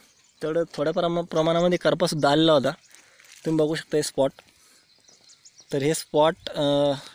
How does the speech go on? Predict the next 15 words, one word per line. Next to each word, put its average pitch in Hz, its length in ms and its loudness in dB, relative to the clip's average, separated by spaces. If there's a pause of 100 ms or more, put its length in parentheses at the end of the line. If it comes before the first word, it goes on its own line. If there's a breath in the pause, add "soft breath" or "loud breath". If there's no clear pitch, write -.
(100)
हे 147 140 -4
एक 151 80 -4
जुनं 156 260 -2
पान 160 180 2
आहे 139 80 0
समजून 131 260 -2
घ्या, 131 120 -6 (1200)
जे 143 100 0
जुन्या 143 240 0
पानावर. 135 300 0
तर 147 100 -6
नवीन 165 380 2
जे 196 80 2
पानं 185 260 2
आहे 139 140 0